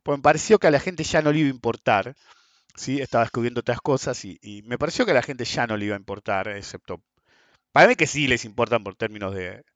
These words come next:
cuando yo escribo, si bien nunca publiqué nada, tengo un montón de libros a medio escribir y siempre hago una mezcla de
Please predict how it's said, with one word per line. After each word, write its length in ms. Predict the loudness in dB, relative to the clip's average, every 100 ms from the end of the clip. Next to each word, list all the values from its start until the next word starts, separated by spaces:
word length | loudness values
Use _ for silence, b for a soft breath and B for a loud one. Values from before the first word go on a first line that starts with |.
| _ _ _ -16
cuando 220 | -14 -12
yo 140 | -12
escribo, 560 | -10 -6 -4 -4 -6 -10 b b b
si 140 | -4
bien 140 | -4 -4
nunca 200 | -10 -8
publiqué 300 | -8 -10 -6
nada, 180 | -6
tengo 140 | -6 -14
un 60 |
montón 260 | -18 -10 -6
de 80 | -4
libros 160 | -4
a 40 | -6
medio 160 | -8
escribir 240 | -10 -8 -10
y 40 |
siempre 260 | -8 -2 2
hago 120 | 2
una 180 | 0 -6
mezcla 440 | -8 -10 -4 -4
de 300 | -2 -4 -4